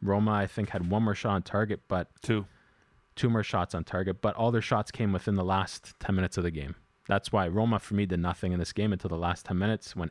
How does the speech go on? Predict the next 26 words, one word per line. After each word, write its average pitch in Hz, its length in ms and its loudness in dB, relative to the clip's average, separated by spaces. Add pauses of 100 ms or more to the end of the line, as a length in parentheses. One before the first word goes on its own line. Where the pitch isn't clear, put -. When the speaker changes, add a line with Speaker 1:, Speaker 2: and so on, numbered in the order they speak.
Speaker 1:
Inter 113 300 0
invited 87 500 -2 (380)
all 85 100 -2
the 90 60 -2
pressure - 320 -4
onto 87 160 -4
themselves 98 440 -2
through 85 240 -6
poor 110 380 0
management 92 500 -2
through 82 120 -10
Conte, 98 400 -2
got 80 200 -4
all 98 160 0
the 98 80 -2
subs 87 260 -6
wrong. 90 260 0 (560)
And 92 100 2
then, 104 140 4
uh, 101 80 2
Mancini 101 680 0 (580)
was - 120 -6
clutch. - 540 -4
He 92 60 -4
got 90 220 0
a 87 340 -2